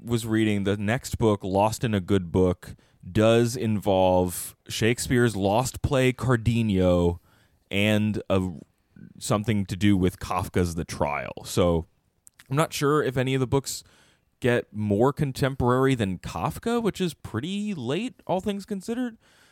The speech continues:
Um, like, I don't know that they're going through, you know, nineteen forties American literature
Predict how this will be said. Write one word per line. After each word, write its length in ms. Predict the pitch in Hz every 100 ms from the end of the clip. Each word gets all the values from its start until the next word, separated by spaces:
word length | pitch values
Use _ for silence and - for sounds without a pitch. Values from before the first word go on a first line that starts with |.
| _ -
Um, 560 | 101 95 90 87 87 90 _ _ _ _ _ _ _ -
like, 120 | 101
I 60 |
don't 120 | 110 107
know 140 | 104
that 220 | 98 -
they're 140 | 98 92
going 380 | 95 95 92
through, 680 | 87 104 92 92 90 87 82 -
you 140 | 85
know, 320 | 80 76 73 - _ _ _ _ _ _ _ _ _ _ _
nineteen 440 | 92 87 82 85
forties 640 | 80 98 85 80 82 80 -
American 540 | 82 82 80 73 76
literature 640 | 62 58 58 - - -